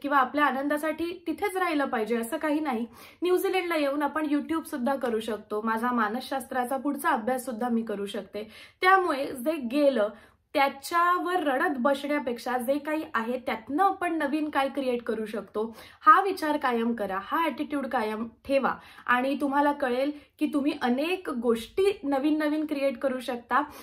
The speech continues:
आपलं हे जे माइंड असतं ना, ते खूप असं चाललेलं असतं, त्याला वाटतं की हे नाही मिळालं तर आयुष्य संपलंय, पण तसं अजिबात नाहीये.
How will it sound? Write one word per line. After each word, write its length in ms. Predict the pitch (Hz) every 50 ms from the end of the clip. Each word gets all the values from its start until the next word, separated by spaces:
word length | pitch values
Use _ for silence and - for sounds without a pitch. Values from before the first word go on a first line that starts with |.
| - - -
आपलं 240 | 254 254 247 311 330
हे 180 | 330 359 339 294
जे 100 | 349 349
माइंड 360 | 311 285 277 311 339 320 311
असतं 300 | 311 302 - 302 277 262
ना, 120 | 254 254
ते 220 | 254 - 294 285 -
खूप 260 | - 320 320 - -
असं 220 | - 233 - 294 277
चाललेलं 440 | - 262 240 240 240 233 233 226
असतं, 220 | 226 226 - 247 240
त्याला 220 | 233 226 226 233
वाटतं 240 | 240 247 240 - 262
की 160 | 240 294 285
हे 240 | 254 190 247 269 302
नाही 200 | 294 294 294 294
मिळालं 340 | 285 277 277 269 269 269 262 -
तर 80 | 277 254
आयुष्य 360 | 240 214 233 233 - 262 247
संपलंय, 380 | 240 233 208 202 202 208 214
पण 220 | 214 214 233 233 233 233
तसं 220 | 226 220 - 254
अजिबात 540 | 247 - 220 196 208 247 247 277 311 311 311
नाहीये. 360 | 302 302 294 285 285 285 294